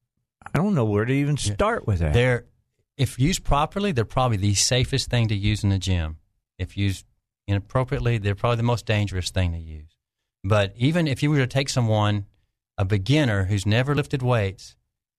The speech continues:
Speaker 2: it's safer to start them with a kettlebell than it is on a machine. Because when you sit on a machine, you're not having to balance. All you're
Speaker 1: Mm-hmm.
Speaker 2: having to do is just sit and press something overhead,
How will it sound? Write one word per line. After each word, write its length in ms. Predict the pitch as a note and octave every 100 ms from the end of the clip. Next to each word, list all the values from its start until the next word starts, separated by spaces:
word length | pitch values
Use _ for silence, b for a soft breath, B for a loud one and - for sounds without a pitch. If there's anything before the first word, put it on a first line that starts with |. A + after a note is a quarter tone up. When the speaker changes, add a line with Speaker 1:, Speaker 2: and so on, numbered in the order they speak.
| _
Speaker 2:
it's 200 | - -
safer 380 | - B2+ D#3+ F3
to 80 | D#3+
start 300 | - D#3 D3
them 180 | D3 C#3+
with 140 | C3+
a 60 | C#3
kettlebell 760 | D3+ C#3 G#2+ F2+ F2 E2 F2 -
than 180 | F#2 G2
it 180 | F#2+ F#2
is 500 | G#2+ G#2 G#2 G2+ G2 _ _ _ _ _ _ _ _
on 100 | G2+
a 40 | F#2+
machine. 420 | F#2+ - E2+ D2 _ _ _ _ _ _ _ _ _ _ _ _ _
Because 200 | G2+ F#2+
when 100 | G#2
you 80 |
sit 180 | G2 D#3+
on 120 | E3 E3
a 20 |
machine, 640 | D#3 - B2 G#2 F#2+ F#2+ - _ _ _ _ _ _ _
you're 80 | F2+
not 120 | F#2+ G#2
having 220 | B2+ D3
to 60 |
balance. 600 | A2 G#2 G2+ G#2 C#3+ - _ _ _ _ _
All 140 | - F#2
you're 60 |
Speaker 1:
Mm-hmm. 80 | E2
Speaker 2:
having 200 | F2 A2
to 80 | A2
do 40 |
is 120 | G#2 F#2+
just 200 | G2 -
sit 160 | A#2+
and 100 | A2+
press 220 | - G#2 -
something 300 | A2 G2 F#2+
overhead, 480 | F#2 F2+ E2+ D#2